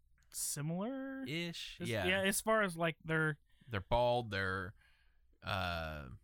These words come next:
Speaker 1: not
Speaker 2: nondescript almost
Speaker 1: a
Speaker 2: in
Speaker 1: color
Speaker 2: their
Speaker 1: of a normal person.
Speaker 2: Yeah. They could have really just done prosthetics and, uh, prosthetics and green makeup.
Speaker 1: So the guy that was, uh,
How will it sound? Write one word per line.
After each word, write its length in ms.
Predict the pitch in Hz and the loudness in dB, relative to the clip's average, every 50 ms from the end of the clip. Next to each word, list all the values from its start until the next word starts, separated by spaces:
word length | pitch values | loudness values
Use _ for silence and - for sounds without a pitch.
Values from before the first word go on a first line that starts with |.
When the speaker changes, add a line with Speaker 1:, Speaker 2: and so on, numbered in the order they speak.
| _ _ - | _ _ -14
Speaker 1:
not 640 | 190 156 151 147 147 151 151 151 165 170 - - - - - - - | -12 -8 -6 -4 -2 0 2 2 2 2 0 -4 -12 -20 -18 -10 -4
Speaker 2:
nondescript 840 | 113 113 113 117 120 120 110 101 - - - - 107 107 104 - 101 | 0 2 2 2 2 0 -2 -2 -2 -2 -2 -2 -4 -4 -4 -2 -2
almost 420 | 98 101 101 101 101 104 - - | -2 0 0 0 0 -2 -2 -4
Speaker 1:
a 40 | - | -2
Speaker 2:
in 40 | - | 0
Speaker 1:
color 280 | 165 165 165 175 170 165 | 2 2 2 2 2 0
Speaker 2:
their 60 | 160 | 0
Speaker 1:
of 80 | 151 151 | -2 -4
a 60 | 151 | -6
normal 300 | 147 151 156 160 160 151 147 | -6 -6 -4 -4 -4 -6 -6
person. 380 | - 160 170 - 233 233 240 - _ - | -6 -6 -6 -6 -6 -10 -10 -12 _ -8
Speaker 2:
Yeah. 240 | - - - - - - - _ _ _ - - - - | -6 -4 -4 -6 -8 -14 -20 _ _ _ -20 -18 -4 0
They 100 | 156 156 | 2 4
could 140 | - 208 233 | 4 4 4
have 120 | 214 156 131 127 - | 2 0 -2 -6 -4
really 220 | 131 143 151 147 131 | 0 2 2 2 2
just 220 | 113 - 160 - | 0 -2 -2 0
done 120 | 120 117 110 | -2 -2 0
prosthetics 680 | 110 110 98 - - 117 113 110 101 95 95 - - 92 | -2 -4 -4 -4 -4 -6 -4 -4 -6 -8 -8 -10 -12 -12
and, 240 | 95 90 87 92 101 - - - - - - - - - - - - - _ - _ _ _ _ - | -12 -12 -12 -14 -16 -18 -20 -20 -20 -20 -20 -20 -20 -20 -20 -20 -20 -20 _ -20 _ _ _ _ -4
uh, 720 | 98 101 101 95 92 90 80 80 76 73 71 64 53 - 107 - _ _ _ _ _ _ _ - | -2 0 0 0 0 -2 -2 -4 -6 -8 -10 -10 -12 -12 -14 -16 _ _ _ _ _ _ _ -4
prosthetics 460 | 110 107 98 - 113 98 98 98 - | -2 -2 -2 -2 -2 -2 -4 -4 -6
and 200 | - 90 92 90 - _ _ _ _ - | -8 -10 -10 -12 -14 _ _ _ _ -12
green 260 | - 104 104 98 95 | -8 -6 -4 -4 -4
makeup. 440 | 104 107 98 92 - 90 87 - - _ - - - _ - | -4 -4 -4 -4 -4 -6 -6 -8 -10 _ -20 -20 -20 _ -8
Speaker 1:
So 400 | - - 214 208 202 196 196 - | -4 0 2 4 4 4 2 0
the 160 | 175 175 175 | 0 -2 -2
guy 440 | 156 160 185 185 208 220 240 247 226 | 0 0 0 2 2 2 2 0 0
that 280 | 196 185 190 180 156 | -2 -2 -2 -2 -2
was, 1000 | 156 160 160 156 156 156 156 151 151 151 147 143 143 - - - - - - - _ - | -2 -4 -2 0 0 0 0 0 0 -2 -4 -6 -6 -6 -6 -6 -6 -8 -10 -12 _ -8
uh, 420 | 147 147 143 135 131 127 123 123 | -6 -4 -4 -4 -4 -6 -6 -8